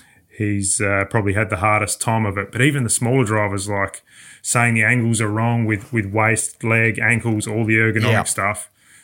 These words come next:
Speaker 1: So it's, it's really strange, and they're not gonna run the cars at Winton, and I don't think they'll be at Sydney Motorsport Park for the, for the season opener where they were meant to do, uh,
Speaker 2: No.
Speaker 1: some, some running as well. So, uh,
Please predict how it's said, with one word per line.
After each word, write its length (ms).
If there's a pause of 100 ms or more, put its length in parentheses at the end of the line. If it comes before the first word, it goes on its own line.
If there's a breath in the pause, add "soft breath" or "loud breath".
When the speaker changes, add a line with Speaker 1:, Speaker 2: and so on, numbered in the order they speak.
(140 soft breath)
Speaker 1:
So 300
it's, 200
it's 220
really 300
strange, 540
and 340 (480 loud breath)
they're 100
not 180
gonna 180
run 160
the 80
cars 260
at 100
Winton, 300
and 140
I 120 (320)
don't 240
think 160
they'll 160
be 140
at 100
Sydney 220
Motorsport 400
Park 340
for 180
the, 380
for 80
the 80
season 300
opener 340
where 140
they 80
were 120
meant 180
to 100
do, 380
uh, 120
Speaker 2:
No. 60
Speaker 1:
some, 440
some 220
running 260
as 100
well. 320
So, 480
uh, 160